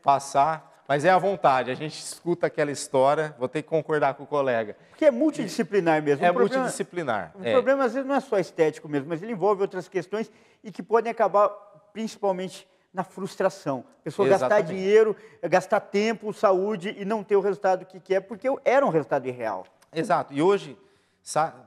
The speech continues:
Speaker 1: não sei se você sabia, existem muitos protocolos, inclusive em algumas pacientes eu uso também,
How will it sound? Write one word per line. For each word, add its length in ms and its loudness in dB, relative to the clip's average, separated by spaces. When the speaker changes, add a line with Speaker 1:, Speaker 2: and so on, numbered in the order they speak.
Speaker 1:
não 120 -14
sei 180 -4
se 80 -12
você 240 -12
sabia, 520 -6
existem 320 -12
muitos 220 -12
protocolos, 920 -2
inclusive 460 -10
em 20 -4
algumas 440 -6
pacientes 500 -8
eu 120 -8
uso 240 -12
também, 420 -10